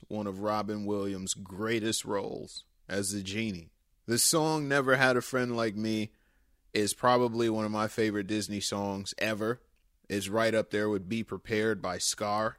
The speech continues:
and The Lion King. I think that is one of the greatest Disney songs, top three for sure. Be Prepared is top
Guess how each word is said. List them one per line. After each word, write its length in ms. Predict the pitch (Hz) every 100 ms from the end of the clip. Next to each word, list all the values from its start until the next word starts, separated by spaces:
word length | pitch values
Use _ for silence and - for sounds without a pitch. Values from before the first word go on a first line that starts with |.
| -
and 100 | 95
The 60 | 92
Lion 400 | 95 107 113 107
King. 460 | - 110 113 123 -
I 180 | 92 95
think 360 | - 117 110
that 320 | 92 104 107
is 220 | 101 98 87
one 200 | 104 113
of 180 | 107
the 140 | 104 127
greatest 760 | 104 123 143 135 120 - - - 110
Disney 460 | 127 127 104 117
songs, 440 | 110 107 107 113 -
top 360 | - 170 190
three 300 | - 131 131
for 160 | 110 101
sure. 560 | - - 139 117 113 - - _ _ _ _ _ _ _ _ _ _ -
Be 180 | 107 139
Prepared 560 | 139 131 - 123 123 107
is 160 | 95
top 480 | - - 131 127 -